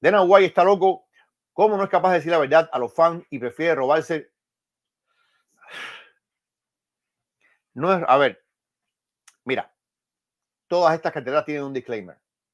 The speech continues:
Todas tienen un disclaimer. Y dice, "Cartelera sujeta a cambios". Con ese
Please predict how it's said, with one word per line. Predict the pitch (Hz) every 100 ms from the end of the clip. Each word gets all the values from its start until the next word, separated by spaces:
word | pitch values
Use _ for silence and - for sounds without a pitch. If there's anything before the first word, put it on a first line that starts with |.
| _ _ _ _ _ -
Todas | 190 147
tienen | - 151 135
un | 135
disclaimer. | 123 120 104 92
Y | 120
dice, | - 104 - _ _ _ _ _ _ _ _ _ _ -
"Cartelera | 135 127 143 139 185 208 202 _ _
sujeta | _ 135 135 156 165 - _ _ -
a | 110
cambios". | 113 92 78 _ _ _ _ _ _ _ _ _ _ _
Con | 139 170
ese | 240 - 175 -